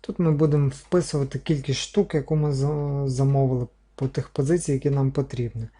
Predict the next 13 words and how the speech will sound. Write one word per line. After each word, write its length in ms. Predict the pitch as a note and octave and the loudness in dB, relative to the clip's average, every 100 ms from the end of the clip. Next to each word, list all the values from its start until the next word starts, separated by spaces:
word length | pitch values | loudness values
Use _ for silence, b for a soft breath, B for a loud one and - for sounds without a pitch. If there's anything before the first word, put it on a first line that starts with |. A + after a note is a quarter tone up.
| B B B B _ | B B B B _
І 220 | D4 B3+ | -2 -2
тут 260 | A#3+ - A3+ | -2 0 2
буде 220 | F#3 E3+ | 4 2
колоночка 680 | D#3+ D#3 E3 E3+ D3+ - C3 | 2 0 0 0 -2 -4 -12
«Сума». 560 | - - C#3 A#2+ G#2+ G2+ _ _ _ _ _ | -12 -2 2 2 0 -6 _ _ _ _ _
Тут 120 | - - | -20 -4
ми 200 | E3+ D#3 | 2 2
будемо 280 | D3+ D3+ D3 | 4 4 4
по 100 | C#3 | 2
кожній 340 | C#3 D3 C#3 | 4 4 4
позиції 460 | C3+ C#3 C3+ C3+ C3+ | 0 2 2 2 -2
підраховувати 800 | - B2+ C#3 - D3 D3 D3+ F3 | -4 -4 -2 0 0 0 -2 -6
суму, 560 | - - C#4+ C#4 C4+ | -8 -10 -6 -4 -4